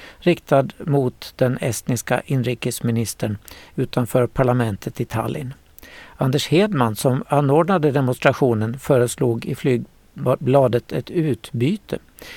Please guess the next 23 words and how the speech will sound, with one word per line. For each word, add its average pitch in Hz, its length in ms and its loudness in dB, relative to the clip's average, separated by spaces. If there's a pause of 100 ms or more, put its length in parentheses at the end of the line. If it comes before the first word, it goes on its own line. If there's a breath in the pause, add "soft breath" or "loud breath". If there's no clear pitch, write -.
(240 loud breath)
"Vi 127 100 2
tar 135 120 0
gärna 147 360 4
emot 135 360 0
homosexuella 139 840 2
estniska 123 540 -2
flyktingar 127 520 0
i 131 80 2
Sverige, 117 480 0
men 135 420 2
då 156 140 4
kan 165 240 0
ju 156 100 4
herr 139 160 2
Helme 131 520 2 (420 loud breath)
i 143 100 2
gengäld 139 560 4
bjuda 135 280 2
in 131 220 2
svenska 131 440 0
homofober 143 720 4
till - 180 -4
Estland. - 560 -2